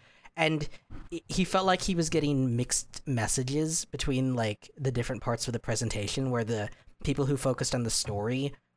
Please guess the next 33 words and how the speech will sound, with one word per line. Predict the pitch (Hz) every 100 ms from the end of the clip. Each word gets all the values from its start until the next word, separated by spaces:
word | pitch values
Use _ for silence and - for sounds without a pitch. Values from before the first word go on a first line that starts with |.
| _
were | 131 127
talking | 123 - 120
about, | 113 107
like, | 107 -
the | 120
aspects | 104 107 - 117 -
of, | 104 98 - _ _ _ _
of | - 120
commentary | 120 113 120 123 120 117 120
on | 107 104 107 110
modern | 107 107 107 110
warfare | 101 113 131 185 196 190
and, | 127 117 120
and | 113 117
commentary | - 113 113 - 113 113
on | 117 107 107 104 113 - _ _ _ _
the | 139 123
military | 127 117 123 - 151 165 175 123
and | 110
the | 107
Middle | 107 110 98
East, | 107 135 - -
and | 123 117 113
then | 113 113 110 107
the | 123
other | 113 107 117
part | - 127
of | 131 131
the | 123
presentation, | - 127 139 135 131 151 139
which | 120 -
was, | 113
like, | 107 104